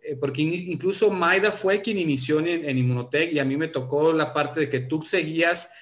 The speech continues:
alternando de cierta manera con tu negocio de la construcción, pero ¿qué tuvo que pasar para ustedes como familia de, de tomar esa decisión y, y de hacer ese brinco hacia las redes de mercadeo, de voltear a ver esto, pero de manera,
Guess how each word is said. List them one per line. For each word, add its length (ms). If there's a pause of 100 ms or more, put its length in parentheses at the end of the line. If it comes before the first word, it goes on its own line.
(140)
alternando 840
de 100
cierta 340
manera 400
con 140
tu 120
negocio 320
de 40
la 80
construcción, 600 (400)
pero 520
¿qué 120
tuvo 380
que 120
pasar 540
para 160
ustedes 340
como 260
familia 720
de, 400
de 380
tomar 440
esa 220
decisión 680 (460)
y, 720
y 40
de 100
hacer 240
ese 220
brinco 680
hacia 380
las 200
redes 260
de 60
mercadeo, 640
de 60
voltear 360
a 60
ver 140
esto, 360
pero 200
de 80
manera, 840